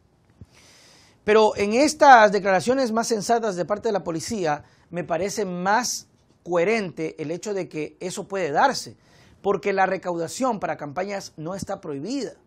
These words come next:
Entonces, tienes que cuidarte porque te sale gente. Ay, mamalí, padrecito lindo, ustedes no saben cómo es la política de cochina.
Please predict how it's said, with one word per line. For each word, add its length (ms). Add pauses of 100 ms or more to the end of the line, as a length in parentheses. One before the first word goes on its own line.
(360)
Entonces, 440 (480)
tienes 240
que 100
cuidarte 420
porque 200
te 120
sale 340
gente. 640 (500)
Ay, 420
mamalí, 760
padrecito 720
lindo, 460
ustedes 240
no 120
saben 260
cómo 180
es 60
la 140
política 440
de 120
cochina. 520